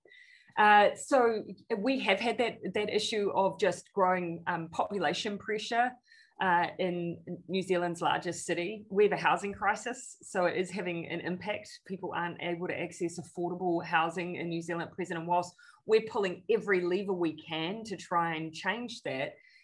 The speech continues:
there's no question that some of it has been around, um, the, the way that we've accessed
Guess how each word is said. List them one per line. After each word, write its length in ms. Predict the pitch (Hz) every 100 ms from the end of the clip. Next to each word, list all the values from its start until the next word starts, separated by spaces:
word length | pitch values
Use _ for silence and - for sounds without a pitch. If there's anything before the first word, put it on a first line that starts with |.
| _ 202
there's 220 | 180 170
no 340 | 185 180 175
question 600 | 165 - 208 208 - 170
that 120 | 156 -
some 220 | 185 180
of 100 | 160
it 80 | -
has 240 | 165 165
been 160 | 180 170
around, 560 | 151 151 151 147 139 - -
um, 400 | 156 156 151 151 143 _ _ _ -
the, 220 | 175 -
the 80 | 180
way 280 | 160 160 170
that 160 | 165
we've 340 | 165 156 151 - -
accessed 720 | 160 - - 160 151 -